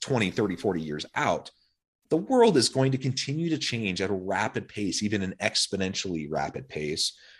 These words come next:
We need to be able to learn to adapt and to adopt new technologies, new approaches, things that will help us to be successful.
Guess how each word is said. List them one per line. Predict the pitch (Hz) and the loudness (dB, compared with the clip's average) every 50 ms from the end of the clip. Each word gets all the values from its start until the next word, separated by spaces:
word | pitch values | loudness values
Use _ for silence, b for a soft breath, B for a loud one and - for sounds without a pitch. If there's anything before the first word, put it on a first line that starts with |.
| B B B - | B B B -2
We | 107 113 110 | 0 0 2
need | 117 120 120 117 | 2 2 0 0
to | 113 | -2
be | 110 - - - 104 - 101 98 | -6 -6 -10 -12 -8 0 2 2
able | 95 104 101 | 4 4 2
to | - - 110 95 87 | 0 0 0 0 0
learn | 87 87 90 90 92 92 90 87 87 | -2 0 0 0 2 2 2 0 0
to | - - 101 87 82 82 80 - - | -4 -4 -2 -4 -4 -4 -6 -6 -8
adapt | 80 87 - 80 82 90 113 131 - - - - - b b b b _ - | -10 -4 -2 0 2 2 0 -2 -2 -6 -6 -6 -6 b b b b _ -12
and | 82 82 | -10 -8
to | - 82 76 | -4 -4 -2
adopt | 76 95 101 101 104 101 101 - - - _ _ | 2 4 6 6 6 6 4 0 -10 -10 _ _
new | 87 82 76 | -10 -10 -8
technologies, | - - - - 104 107 104 101 101 101 98 98 92 92 82 82 | -6 -8 -6 0 2 4 6 6 4 4 2 0 -2 -2 -2 -4
new | 80 73 71 | -6 -8 -10
approaches, | 69 - - 107 101 104 - - 98 92 92 87 - B B B B B B B B B | -10 -4 2 2 2 2 2 0 -2 0 -2 -2 -4 B B B B B B B B B
things | - 110 104 98 | 2 2 2 4
that | 104 98 85 | 2 2 2
will | 76 73 | 2 0
help | - 92 - - | 0 0 -2 0
us | 82 - | -4 -6
to | - | -6
be | 82 78 73 | -6 -6 -6
successful. | - - - - - 82 78 - - - 82 76 73 71 - | -6 -6 -4 -2 -2 -2 -2 -2 -4 -4 -4 -4 -4 -6 -8